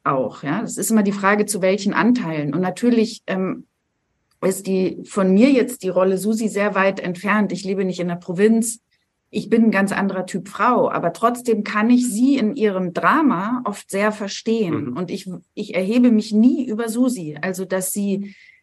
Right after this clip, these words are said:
Speaker 1: mit diesem Mann kämpft, dass sie versucht, mit ihm ein Leben hinzukriegen, manchmal in einer Patchwork-Situation, dann wieder vereinigt,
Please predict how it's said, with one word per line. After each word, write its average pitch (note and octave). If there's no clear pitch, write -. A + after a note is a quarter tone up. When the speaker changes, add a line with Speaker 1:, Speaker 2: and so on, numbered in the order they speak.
Speaker 1:
mit G3
diesem F#3+
Mann B3+
kämpft, F3
dass F3+
sie F#3+
versucht, G3+
mit G#3
ihm G3
ein -
Leben B3+
hinzukriegen, F#3
manchmal G3
in F#3
einer F3+
Patchwork-Situation, F#3+
dann F#3
wieder G3
vereinigt, G3